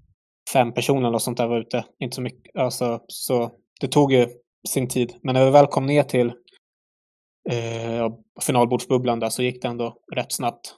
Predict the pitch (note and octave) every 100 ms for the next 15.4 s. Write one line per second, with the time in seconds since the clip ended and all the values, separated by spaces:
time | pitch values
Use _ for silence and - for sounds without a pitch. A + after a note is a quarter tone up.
0 | _ - - C3 B2+ - B2 B2+ B2+ -
1 | B2 C#3+ C3 - B2+ - B2 A#2 B2 C3
2 | - - B2 B2 A#2+ - B2 A2+ B2+ A#2+
3 | B2 A#2 A#2+ _ _ _ _ _ _ _
4 | _ _ _ _ _ _ _ C#3 C3+ B2+
5 | B2 A#2+ C#3+ C3 B2+ C3 C3+ B2+ B2 C3+
6 | B2+ B2+ - B2 A#2 - _ _ C3 B2+
7 | B2+ A#2 C3+ C3 - - - D3+ C3+ C3+
8 | C3 C3 C3 B2+ C3+ - _ _ _ _
9 | _ _ C#3 B2+ B2+ A#2+ _ _ C3 B2
10 | A#2+ - B2 - C#3 - B2+ B2 C3 -
11 | - B2+ B2+ - B2 - - B2 A#2+ A#2
12 | - - _ _ - - C3+ A#2+ B2+ B2
13 | B2 B2 B2 A#2+ - - C#3 C3 C3 B2+
14 | B2+ - B2+ B2+ B2+ B2+ - C3 C3 D3
15 | C3+ C3+ C3+